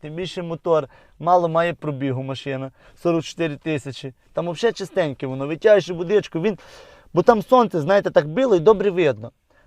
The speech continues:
А я коли перевіряв, ми ж так перевіряли, були в темноті, то блекап вже була сьома година, там гаражі в хлопця, там таке світло, знаєте, біле це. Я витягую, а я ж так пам'ятаю, витягнув,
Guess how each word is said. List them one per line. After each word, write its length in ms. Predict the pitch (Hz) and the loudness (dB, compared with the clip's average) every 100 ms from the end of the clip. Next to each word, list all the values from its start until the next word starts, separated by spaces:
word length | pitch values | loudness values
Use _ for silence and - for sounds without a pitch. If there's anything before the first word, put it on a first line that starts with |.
| - | -2
А 80 | |
я 120 | 190 - | 0 2
коли 160 | 277 | -2
перевіряв, 580 | - 262 226 214 190 143 - _ _ _ _ _ _ _ _ - | 0 0 2 6 8 8 2 _ _ _ _ _ _ _ _ -10
ми 140 | 202 | -6
ж 80 | 240 | 0
так 100 | 233 | 0
перевіряли, 600 | 165 226 214 226 254 240 | 0 -2 2 4 6 4
були 260 | 180 233 240 | 2 0 0
в 80 | 170 _ | 0 _
темноті, 500 | 233 220 185 294 285 | -4 -4 -6 -8 -6
то 120 | 220 | -2
блекап 400 | 185 190 185 147 | -2 2 2 2
вже 160 | 135 | -2
була 220 | 156 165 160 | -4 -2 -2
сьома 280 | 202 185 | -4 -4
година, 340 | 180 190 262 226 | -4 -2 -2 -2
там 200 | 220 185 | -4 0
гаражі 380 | 190 196 170 202 | 2 0 -2 -8
в 60 | |
хлопця, 380 | - 190 180 151 | -4 -4 -4 -6
там 160 | 135 160 | -10 -10
таке 200 | - 175 | -8 -8
світло, 320 | 208 208 196 | -6 -8 -6
знаєте, 340 | 170 180 170 | -4 -6 -6
біле 380 | 143 170 165 151 - | -6 -4 -2 -2 -4
це. 140 | 147 131 | -8 -2
Я 180 | 135 | 0
витягую, 520 | 180 190 233 226 165 123 | 0 0 0 2 0 -2
а 40 | |
я 120 | 156 | -4
ж 100 | 196 | -4
так 100 | 233 | -8
пам'ятаю, 360 | - 233 175 135 | -4 -4 -4 -4
витягнув, 460 | 196 254 269 170 | -6 -4 -6 -6